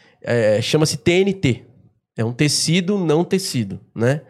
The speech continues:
Aquilo é um gel sintético? Não. Por quê? O gel sintético é um produto polimérico, sintético ou natural, pelo I G S, né, que é a, o que, que deu essa nomenclatura, onde você aplica ele no gel, que é a terra,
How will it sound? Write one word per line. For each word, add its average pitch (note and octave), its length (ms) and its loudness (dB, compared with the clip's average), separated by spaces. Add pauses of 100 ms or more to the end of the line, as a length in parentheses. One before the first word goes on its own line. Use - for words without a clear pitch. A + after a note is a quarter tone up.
(380)
Aquilo A3 340 0
é - 20 2
um F#3 60 4
gel D#3+ 120 2
sintético? C3+ 600 -2
Não. C#3 500 -2 (180)
Por A3 120 0
quê? C3 160 0
O A2+ 40 2
gel D3 160 2
sintético E3 600 -2
é - 40 4
um B2+ 80 -2
produto D#3 640 -2
polimérico, C#3+ 1000 0
sintético B2 720 -4
ou A2 60 -2
natural, B2+ 540 0 (320)
pelo A#2 160 0
I - 20 0
G A2 140 -2
S, B2 320 0
né, A#2+ 160 -2
que A2+ 120 -6
é A2 40 -2
a, D#2+ 340 -6
o G2+ 60 -10
que, - 480 -10
que - 100 -12
deu A2 160 2
essa A2 140 0
nomenclatura, C3 680 -2 (760)
onde F3 260 2
você F#3+ 260 2
aplica G#3 460 -2
ele G#3+ 280 0
no G3 200 0
gel, E3+ 640 -2
que C3 120 -2
é - 20 4
a D3+ 60 2
terra, C3 480 0